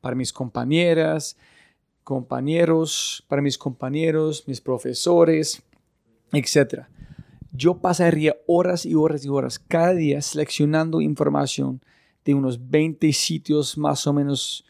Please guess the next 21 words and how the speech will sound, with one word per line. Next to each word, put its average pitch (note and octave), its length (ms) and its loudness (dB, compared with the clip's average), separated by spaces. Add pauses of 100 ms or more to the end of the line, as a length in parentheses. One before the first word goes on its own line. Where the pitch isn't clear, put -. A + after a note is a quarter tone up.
(380)
sitios D#3+ 400 0
web D3+ 240 2
diferentes C3+ 800 -2 (340)
para D3 240 2
organizar D#3 960 0
en D3 160 0
mi D3 100 0
sitio C#3 600 0
en C3+ 80 -4
categorías C3+ 920 -2
diferentes. C3 840 -2 (760)
Era D#3+ 160 2
muy G3 220 0
similar F#3 440 0
a - 20 -2
un D#3 160 -2
Pinterest, G3 580 -2 (300)
pero C#3 180 2
solo C#3+ 260 0
por C3+ 140 -2
diseño. C3 480 -4